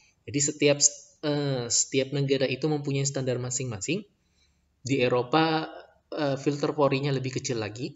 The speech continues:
satu mikrometer. Kalau di Indonesia, satu koma lima, agak gede. Nah, ini. Lalu apa itu? Di sini kan ada ya, te-, tersuspensi, terlarut, dan terendapan.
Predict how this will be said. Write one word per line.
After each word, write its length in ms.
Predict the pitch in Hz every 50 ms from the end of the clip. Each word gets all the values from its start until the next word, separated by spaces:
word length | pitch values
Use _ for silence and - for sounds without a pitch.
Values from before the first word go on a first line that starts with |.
| _ _ _
satu 720 | - - - - 110 104 - - 135 151 - - - _
mikrometer. 960 | - 120 110 - 123 131 147 175 180 - - _ _ 113 113 - 127 131 208 - - - - - - _ _ _ -
Kalau 160 | - - 110
di 160 | 110 107 107
Indonesia, 800 | 107 110 117 113 113 113 110 113 - - 147 151 156 160 160 165
satu 240 | - - 117 - -
koma 240 | - - 117 117 113
lima, 320 | 110 117 120 117 110 104
agak 320 | 104 107 107 110 110 - _
gede. 240 | - - 92 - _ _ _ _ _ _ _ _ _ _ _ _ _ _ _ _ _ _ _ _ _ _ - _ _ _ _ _ _ _ _ _ _ _ _ _ _ _ _ _ _ _ _ _ _ _ _ _ _ _ _ _ _ _ _ _ _ _ _ _ _ _ _ - 104
Nah, 80 | 92
ini. 320 | 92 95 107 101 95 95 _ - - - - - - - - - - _ - - - - _ _ _ - _ - - _ - - _ _
Lalu 280 | - 139 139 151 196 214
apa 320 | 190 196 202 - - 190 175
itu? 400 | - 131 131 - - 117 113 117 113 - _ - _ _ _ _ _ _ _ _ _ _ _ _ _ _ _ _ _ _ _ _ _ _
Di 120 | _ -
sini 240 | 107 - - 120 123
kan 160 | 123 139 147
ada 160 | 139 127 127 120
ya, 240 | 113 127 131 147
te-, 320 | 143 - _ - - - _
tersuspensi, 800 | - 127 123 - 143 123 - - - 113 113 110 - 175 185 180
terlarut, 480 | - 151 127 127 120 110 113 151 151
dan 160 | 135 123 120 -
terendapan. 640 | - 120 113 117 110 104 - - - 101 98 87